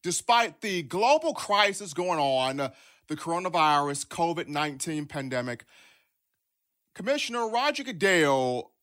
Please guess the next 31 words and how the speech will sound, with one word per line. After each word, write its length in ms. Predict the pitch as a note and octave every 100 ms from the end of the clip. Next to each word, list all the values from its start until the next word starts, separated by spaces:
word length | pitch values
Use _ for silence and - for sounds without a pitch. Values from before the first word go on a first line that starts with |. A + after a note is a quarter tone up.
| _
still 480 | - - G#3+ A3+ A3
wants 320 | F3+ F3+ F3 -
to 100 | D#3
have 280 | D#3 D#3
this 160 | C#3+ C3+
draft. 540 | - A#2+ F#2 - - - _ _ _ _
Goodell 540 | F3+ D3 G3 G3 F#3
still 400 | F3 - A#3+ B3+
wants 320 | G#3+ G#3+ F#3 -
to 100 | D3+
have 640 | E3 E3 E3 D#3 C#3+ B2+ _ _
this 180 | D#3 D#3+
thing 240 | - E3+ D3+
in 100 | C3
place, 520 | F3 G3+ G#3 F#3+ - _ _ _
this 280 | C#3 E3 E3
thing 320 | - F3 E3 E3
in 160 | D#3
order, 540 | D3+ F3 G3 G3 G3 -
and 460 | D#3+ D3 C3+ C3 A2+ _ _ _ _ _ _ _ _ -
in 260 | F#3+ G3 F3
the 100 | E3
draft, 720 | C#3+ D#3 E3 E3 F#3 G3+ - _ _ _ _ _ _ -
the 80 | E3+
most 580 | F3 E3+ D#3+ C#3+ - -
talked 400 | - G#3 A3 G#3+
about 340 | F3 F#3 E3+
position 640 | F#3+ C#3 F#3+ F#3 - F#3 -
at 200 | E3+ -
this 140 | D3
point, 480 | - F#3 F#3+ G3+